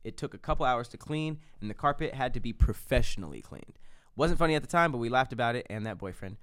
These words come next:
for years afterward. I don't blame the boyfriend.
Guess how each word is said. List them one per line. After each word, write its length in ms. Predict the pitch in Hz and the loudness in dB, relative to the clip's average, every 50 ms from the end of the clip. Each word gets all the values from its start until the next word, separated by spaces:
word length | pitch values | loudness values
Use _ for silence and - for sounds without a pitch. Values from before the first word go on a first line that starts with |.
| - - - - | -20 -20 -20 -10
for 200 | - - 127 123 | -4 -2 0 0
years 600 | 120 104 107 110 104 101 98 95 - - - - - - - - | 0 0 -2 -2 0 -2 -4 -6 -8 -14 -18 -20 -20 -20 -8 -2
afterward. 560 | 92 - - - - - 58 52 50 - - - - - - - - - - - | 0 2 2 2 0 -4 -6 -10 -10 -12 -16 -20 -20 -20 -20 -20 -20 -8 6 8
I 80 | 170 | 10
don't 120 | 254 359 262 | 10 10 12
blame 180 | 349 339 330 | 12 12 12
the 80 | 269 185 | 10 6
boyfriend. 420 | 151 156 123 - - 95 - - | 6 6 4 4 2 -8 -8 -8